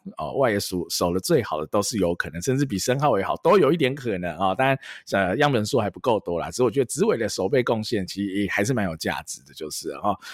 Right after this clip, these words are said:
好，那后续就看吴总怎么用紫伟啦。那，呃，林立在这场守外野嘛，哈，也是一个蛮有趣的测试。那林立守外野，我觉得，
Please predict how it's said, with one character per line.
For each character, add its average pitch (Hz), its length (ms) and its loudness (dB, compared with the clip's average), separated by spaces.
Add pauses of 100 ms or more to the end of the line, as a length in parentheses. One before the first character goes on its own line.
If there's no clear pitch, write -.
(180)
好， 175 320 2
那 131 320 4
后 156 140 2
续 135 100 0
就 131 120 4
看 123 180 -2
吴 110 120 0
总 98 180 -2
怎 87 100 -10
么 85 80 -6
用 104 160 0
紫 80 200 -6
伟 80 180 -4
啦。 58 200 -10
那， 139 200 2 (340)
呃， 110 240 4
林 135 180 2
立 196 120 4
在 175 120 4
这 156 100 0
场 107 160 -2
守 90 240 0
外 165 280 2
野 92 300 -4
嘛， 64 100 -14
哈， 87 200 -6
也 95 80 -2
是 120 100 -2
一 143 40 2
个 120 80 2
蛮 104 160 2
有 101 100 2
趣 104 200 0
的 87 60 2
测 82 260 -2
试。 90 220 -4
那 151 100 0
林 170 140 2
立 220 100 4
守 117 160 2
外 156 160 4
野， 113 100 0
我 92 80 -2
觉 131 180 4
得， 131 80 -4